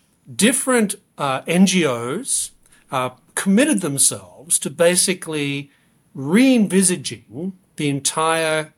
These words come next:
conception of what business is and what business does.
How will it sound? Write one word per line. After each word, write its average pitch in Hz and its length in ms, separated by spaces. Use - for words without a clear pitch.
conception - 580
of 117 100
what 151 360
business 139 540
is 123 640
and 139 220
what 135 320
business 117 680
does. - 560